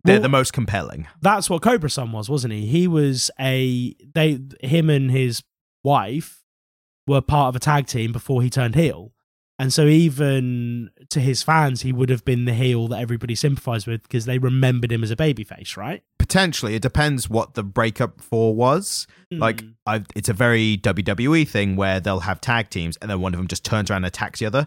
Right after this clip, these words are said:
Speaker 2: Yeah.
Speaker 1: in a literal heel turn move. The better ones I find is there's ones that are a lot more subtle. There was one tag team of two wrestlers who I'm big fans of. Um, it was Kenny Omega and, uh, his most recent partner, Hangman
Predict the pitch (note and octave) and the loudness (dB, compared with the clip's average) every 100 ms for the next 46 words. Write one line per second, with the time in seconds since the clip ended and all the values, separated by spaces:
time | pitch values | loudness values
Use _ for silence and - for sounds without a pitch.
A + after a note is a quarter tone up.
0 | - C#3 C3+ A#2+ G#2+ G#2+ G#2+ - A2 F#2 | -4 -2 0 0 -2 -4 -6 -4 -4 -4
1 | - - A2 G#2 G2 - A2 G#2 G#2 A#2 | -8 -14 -6 -4 -4 -4 -2 -2 0 0
2 | E3 - - _ _ A2 D#2+ D#3 D#3+ - | -2 -6 -20 _ _ -8 -6 -2 -2 -2
3 | G#2+ F2+ F2 F#2+ - F2+ F2 - F#2+ F2 | -4 -4 -4 -4 -2 -4 -4 -4 -4 -4
4 | - - _ _ - F#2 G2+ F#2+ F#2 F#2 | -8 -14 _ _ -8 -4 -4 -4 -4 -2
5 | D#2+ E2+ - - G2 - C3+ C3 _ _ | -4 -6 -6 -6 -4 -2 -2 -2 _ _
6 | _ _ _ _ - G2 G2 A#2+ B2 A2+ | _ _ _ _ -4 -2 0 2 2 0
7 | G#2+ - G#2+ E2+ G#2 F2 E2 E2 _ _ | -4 -4 -4 -4 -6 -6 -6 -8 _ _
8 | _ E2 - D#3+ D3+ F#2+ - F2 E2 F2+ | _ -8 -2 2 4 2 -2 -8 -6 -4
9 | E2 B2+ F#2+ D#2+ D2 D#2 - F2+ E2+ E2 | -2 -2 -4 -6 -6 -10 -12 -8 -6 -6
10 | E2 - E2+ D#2 - G#2 F2 E2+ D#2+ G2 | -6 -8 -10 -12 -8 -6 -2 -2 -2 0
11 | D3 F2+ E2+ - E2 E2 E2 - - F2 | 0 0 -4 -6 -8 -8 -8 -12 -12 -10
12 | E2 D#2 D#2+ D#2 - F#2 D#2+ C3 C3 F#2 | -8 -8 -10 -10 -12 -10 -6 -4 -4 -4
13 | F#2 E2+ F2+ E2+ - F#2+ E2+ E2+ E2 | -6 -6 -8 -10 -6 -4 -2 -4 -4